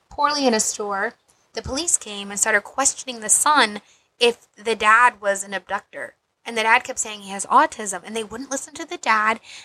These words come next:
They were questioning the son. That is insane. And so he realized, "Whoa, this could be a real issue here. I need to train police officers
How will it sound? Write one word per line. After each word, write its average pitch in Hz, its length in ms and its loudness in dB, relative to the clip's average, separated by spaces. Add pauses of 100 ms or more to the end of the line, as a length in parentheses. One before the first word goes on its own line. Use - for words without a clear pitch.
(100)
They 277 100 6
were 277 120 8
questioning 240 540 2
the 247 60 2
son. 240 440 2 (840)
That 277 340 2
is 247 200 0
insane. 285 680 2
And 226 140 -6
so 240 220 4
he 285 160 -4
realized, 220 520 4
"Whoa, 269 380 6
this 277 240 0
could 233 160 -6
be 220 140 -2
a 190 80 2
real 196 220 0
issue 294 280 -2
here. 214 240 -2
I 233 140 0
need 311 220 -8
to 233 100 -14
train 226 520 -4
police 254 380 -2
officers 208 720 -2